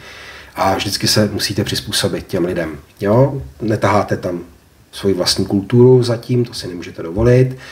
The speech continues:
musíte se naučit řeč, musíte se naučit školy, případně kurzy a tak dále, podle toho, co je v té krajině dáno.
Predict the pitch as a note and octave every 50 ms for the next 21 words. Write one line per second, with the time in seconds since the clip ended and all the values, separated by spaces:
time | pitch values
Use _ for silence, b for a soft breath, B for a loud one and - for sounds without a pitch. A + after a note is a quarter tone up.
0 | B B B B - - - F#2 - - - F#2+ F2+ F2+ F2+ - - - - -
1 | F#2+ G2 G#2+ A#2 B2+ C3 - - - - B B B B B B - - - -
2 | - - - - - - F#2+ F#2 - - - - - - - - - - - E2+
3 | D#2 F2 F2+ F2+ - - - - - - - - - - - G#2 G#2 A2 A#2 A#2
4 | A#2+ A#2+ A#2 - - G#2 G2 - A2 G#2 G2+ G#2 G#2 G2+ G2+ G2+ G2+ G#2 - -
5 | _ _ _ _ - - B2 A#2 A#2 A2 G#2+ - G2 F#2 E2+ - - D#2 D2+ D#2+
6 | F2+ F#2 F#2+ G2+ G#2+ A2 A2 G#2 - F2+ E2+ E2+ E2 - - E2 - F#2 F2+ -
7 | - - D#2+ D#2 - - - - - C2 C2 - B B B B B B B -
8 | F2 E2+ F2+ F#2 F2+ F2+ F2 D#2+ D2 D#2+ D#2 F2+ G2+ A2+ A2+ G2 - -